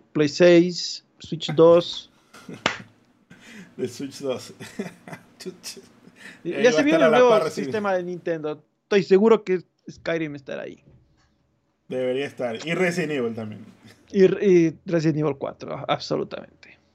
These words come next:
Speaker 1: Te lo fu-, te lo firmo, Capets.
Speaker 2: Para G Q dijo que Starfield estuvo en desarrollo durante ocho años, pero solo hizo clic para que fuera divertido jugarlo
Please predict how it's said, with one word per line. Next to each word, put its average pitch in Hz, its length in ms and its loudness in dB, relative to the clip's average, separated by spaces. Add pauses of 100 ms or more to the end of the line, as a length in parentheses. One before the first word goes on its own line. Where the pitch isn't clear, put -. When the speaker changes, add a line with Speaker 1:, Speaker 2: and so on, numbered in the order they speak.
(160)
Speaker 1:
Te 156 100 0
lo 143 120 2
fu-, 190 300 6
te - 140 2
lo 233 80 4
firmo, 185 500 4
Capets. - 680 -12 (1500)
Speaker 2:
Para 240 220 -2
G 262 260 -4
Q 277 220 -6
dijo 240 260 -2
que 214 300 -4 (100)
Starfield 202 640 -2
estuvo 202 380 -2
en 185 100 -6
desarrollo 214 600 -2
durante 185 400 -4
ocho 185 260 -4
años, 202 540 -6
pero 180 200 -6
solo 214 340 -6
hizo 202 300 -6
clic 220 320 -10
para 294 280 -4
que 147 100 -10
fuera 196 260 -6
divertido 175 560 -6
jugarlo 165 560 -6